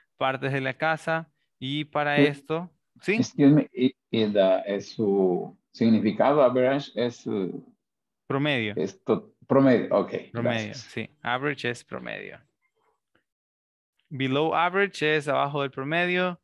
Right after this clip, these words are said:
Speaker 1: Um, over average es arriba del promedio. Muy bien, entonces tenemos, eh, las partes de la casa, ¿sí?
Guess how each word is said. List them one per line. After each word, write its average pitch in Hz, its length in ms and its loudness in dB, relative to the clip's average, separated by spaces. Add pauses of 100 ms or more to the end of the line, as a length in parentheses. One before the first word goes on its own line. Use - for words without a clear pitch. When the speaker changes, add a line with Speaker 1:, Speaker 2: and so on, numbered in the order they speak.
(260)
Speaker 1:
Um, 120 420 -2
over 156 360 -2
average 151 500 -4
es 127 420 -8
arriba 120 440 -4
del 117 100 -6
promedio. - 560 -14 (880)
Muy 156 140 0
bien, 117 300 -4
entonces 139 760 -4
tenemos, 165 760 -2
eh, 151 680 0
las 139 220 -4
partes 180 320 -6
de 156 60 -10
la 131 100 -4
casa, - 560 -10
¿sí? 123 320 -6